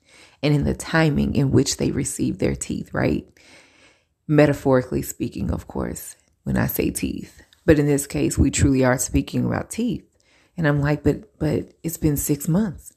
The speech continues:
seven months, eight months, nine months, twelve months this child is. Where are her teeth?" 'Cause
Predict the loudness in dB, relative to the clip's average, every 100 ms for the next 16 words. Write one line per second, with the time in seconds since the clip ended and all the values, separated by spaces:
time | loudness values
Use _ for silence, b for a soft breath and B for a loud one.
0 | -8 -4 0 0 -2 -6 -10 0 2 2
1 | -2 -4 -6 -4 0 0 0 -2 -8 b
2 | b 6 8 6 6 4 2 -2 -4 -6
3 | -6 -6 -8 -8 -6 -8 -8 -16 _ _
4 | 2 4 4 2 -2 -2 -2 -4 -4 -4
5 | -6